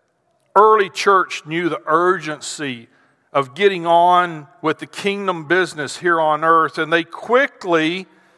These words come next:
became dead to sin and self and alive to Jesus Christ, focusing on spreading the good news of Jesus Christ and the Messiah,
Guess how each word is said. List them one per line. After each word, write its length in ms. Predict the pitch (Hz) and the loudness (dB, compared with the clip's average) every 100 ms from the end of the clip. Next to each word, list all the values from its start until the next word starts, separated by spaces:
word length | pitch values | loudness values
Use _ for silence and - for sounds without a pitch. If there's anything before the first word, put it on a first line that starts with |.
| _ _ _ _ | _ _ _ _
became 500 | 214 - 214 196 190 | -8 -4 -2 -2 -4
dead 500 | 151 190 214 233 233 | -2 0 2 0 -4
to 180 | - 196 | -6 -6
sin 600 | - - 214 226 233 226 | -6 -6 -4 -2 -2 -4
and 160 | 196 185 | -8 -8
self 640 | - - 214 202 180 175 - | -8 -2 2 4 4 0 -6
and 120 | 185 | -4
alive 880 | 170 165 190 220 208 185 180 175 - | -2 2 2 4 4 4 4 0 -12
to 120 | - | -12
Jesus 500 | 151 147 190 160 160 | -10 -10 -10 -10 -10
Christ, 920 | - - 190 185 135 107 - - - _ _ _ _ _ _ _ _ _ _ _ _ _ _ _ _ _ _ _ _ _ _ _ _ _ _ _ | -6 2 4 4 0 -8 -18 -18 -20 _ _ _ _ _ _ _ _ _ _ _ _ _ _ _ _ _ _ _ _ _ _ _ _ _ _ _
focusing 720 | _ - 247 247 220 - 214 | _ 2 2 2 -4 -4 -4
on 140 | 190 165 | -4 -4
spreading 480 | - 196 190 170 | -4 -2 -2 -4
the 80 | 165 | -10
good 240 | 147 165 156 | -6 -6 -6
news 260 | 160 143 | -8 -10
of 100 | 139 | -12
Jesus 380 | - 165 135 135 | -14 -14 -12 -14
Christ 560 | - 160 135 123 - - | -4 0 2 0 -6 -14
and 140 | 139 | -12
the 40 | |
Messiah, 680 | 139 120 - 151 139 120 107 | -14 -12 -4 -2 0 -4 -8